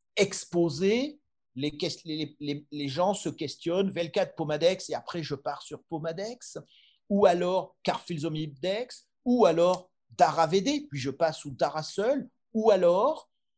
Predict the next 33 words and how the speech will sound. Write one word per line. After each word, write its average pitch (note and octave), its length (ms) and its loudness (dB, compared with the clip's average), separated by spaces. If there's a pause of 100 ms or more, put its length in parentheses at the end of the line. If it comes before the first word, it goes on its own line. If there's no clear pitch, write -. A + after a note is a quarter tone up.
(220)
un G3 160 6
schéma F3 720 -2 (440)
avec D#3 640 -2
de C3 220 -2
l'ixazomib, D#3 1000 -4 (120)
X E3+ 320 -10
R D#3 180 0
F C3+ 220 -4
dex, F#3 480 0 (180)
mais E3+ 200 0
la F#3+ 120 2
question F3+ 540 -6
de E3+ 200 -2
rêve E3+ 300 -2
exposé, D#3+ 760 -4
est-ce D#3 220 -4
que - 120 -6
la F3 140 -2
réponse E3 360 -6
avec C#3+ 240 -8
le C#3+ 80 -2
rêve D#3 220 -4
va C#3 80 -2
être C3 160 -8
aussi C#3+ 220 -12
bonne ? C3 200 -4 (440)
Tous C4+ 140 0
ces C#4+ 160 -2
schémas A3 320 0
sont G#3+ 160 0
possibles A3 380 -2
et F3+ 80 2
honnêtement, F3+ 560 2